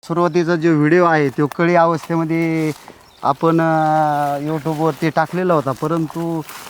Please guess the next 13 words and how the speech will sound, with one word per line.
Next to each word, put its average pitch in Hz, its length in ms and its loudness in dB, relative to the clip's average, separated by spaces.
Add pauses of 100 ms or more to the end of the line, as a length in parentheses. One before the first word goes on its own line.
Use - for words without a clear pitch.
आता 151 180 0
पूर्ण 185 360 4
बाग 180 220 4
शेड 185 240 0
झालेली 160 380 2
आहे 147 180 4
आणि 156 500 0
शेड 165 200 -2
झाल्यानंतर 165 640 0 (460)
दुसरा 185 340 4
व्हिडिओ 180 300 0
या 175 160 4
ठिकाणी 170 720 2